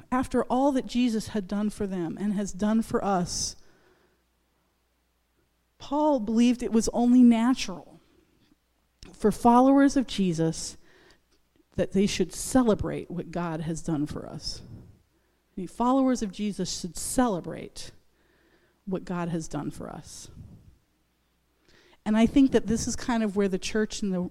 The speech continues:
in America has kind of gone, uh, gotten off track a little bit. We are so focused on the negative. We're so focused on, on where things seem to be going wrong.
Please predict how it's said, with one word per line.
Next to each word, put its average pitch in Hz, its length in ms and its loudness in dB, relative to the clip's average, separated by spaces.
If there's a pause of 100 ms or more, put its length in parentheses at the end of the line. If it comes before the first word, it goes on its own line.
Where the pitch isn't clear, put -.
(120)
in 196 120 0
America 190 460 -2
has 214 180 0
kind 196 240 -4
of 180 100 -4
gone, 180 260 -4
uh, 185 240 -4
gotten 190 240 -4
off 208 180 -4
track 175 300 -4
a 175 40 -6
little 170 220 -6
bit. - 260 -8 (880)
We 226 180 2
are 208 100 2
so 240 440 4
focused 247 640 -2
on 196 200 -4
the 196 80 -2
negative. 180 680 -4 (760)
We're 220 140 4
so 247 460 4
focused 247 680 0
on, 196 420 0 (500)
on 185 480 0 (1400)
where 220 240 2
things 240 360 6
seem 240 300 6
to - 120 -6
be 202 80 -2
going 196 460 2
wrong. 175 560 2